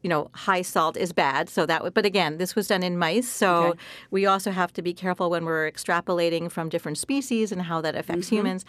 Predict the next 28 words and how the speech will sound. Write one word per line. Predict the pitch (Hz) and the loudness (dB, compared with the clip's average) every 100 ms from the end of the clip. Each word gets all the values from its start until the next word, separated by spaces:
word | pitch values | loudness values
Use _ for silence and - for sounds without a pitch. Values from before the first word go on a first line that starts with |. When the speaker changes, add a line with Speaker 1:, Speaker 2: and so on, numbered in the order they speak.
| - | -10
Speaker 2:
Yep. | 151 170 | -8 -2
Speaker 1:
And | 202 208 | 0 0
on | 202 | 0
the | 196 | -2
same | - 269 359 392 | -2 -2 -2 -6
token, | - 220 196 190 | -4 -2 0 0
I | 180 | -2
wanna | 170 175 | -4 -4
talk | 180 170 | -4 -4
about | 180 160 | -2 -4
a | |
study | 170 185 170 170 170 - - | -4 -2 0 0 -4 -10 -6
that | - 170 | -2 0
showed | - 190 175 175 | 0 2 2 2
that | 170 170 | 2 2
what | 175 | 0
the | 180 | -2
American | 180 208 262 269 | 0 2 0 0
Heart | 247 240 226 | 0 2 0
Association | 226 190 190 180 175 185 165 | 0 -4 -4 -4 -4 -4 -4
says | - 175 151 160 - - | 0 0 0 -4 -4 0
is | 175 175 | 0 0
the | 165 | -4
amount | 160 160 202 240 | 0 2 2 0
of | - | -6
salt | - 180 165 | -4 -2 0
that | 165 - | -2 -2
is | 160 170 | -4 -6